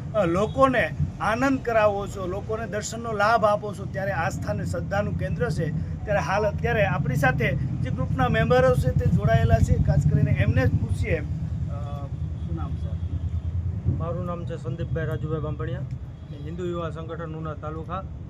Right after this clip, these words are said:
Speaker 2: શહેર અધ્યક્ષ છું.
Speaker 1: અ, આપ હર વર્ષની જેમ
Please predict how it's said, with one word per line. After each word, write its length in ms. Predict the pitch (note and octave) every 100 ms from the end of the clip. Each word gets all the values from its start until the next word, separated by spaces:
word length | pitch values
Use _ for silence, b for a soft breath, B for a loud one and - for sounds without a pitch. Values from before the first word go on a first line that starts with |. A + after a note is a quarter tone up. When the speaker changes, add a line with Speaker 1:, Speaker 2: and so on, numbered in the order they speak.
| -
Speaker 2:
શહેર 200 | D#3 D#3
અધ્યક્ષ 320 | C3+ D3+ -
છું. 160 | - F#3+ - - - - - - - - - - -
Speaker 1:
અ, 280 | G3 G#3+ G3+ - F3
આપ 280 | F3+ - G#3 G3+ F#3+ F3+ - -
હર 140 | D3
વર્ષની 520 | F3 E3+ F3 - F3+ E3
જેમ 260 | E3 E3